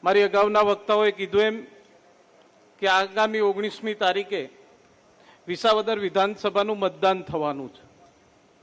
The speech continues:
મારી આપ સૌ કાર્યકર્તાઓને, આગેવાનોને, વડીલોને વિનંતી છે કે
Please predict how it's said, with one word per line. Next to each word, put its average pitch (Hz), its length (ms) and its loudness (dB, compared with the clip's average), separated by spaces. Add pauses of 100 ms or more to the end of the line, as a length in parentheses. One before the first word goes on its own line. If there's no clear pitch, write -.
(600)
મારી 196 240 2
આપ 214 200 0
સૌ 214 220 0 (160)
કાર્યકર્તાઓને, 214 800 -2 (1080)
આગેવાનોને, 220 640 -2
વડીલોને 214 560 -2
વિનંતી 202 520 -6
છે - 160 -20 (2250)
કે 202 140 2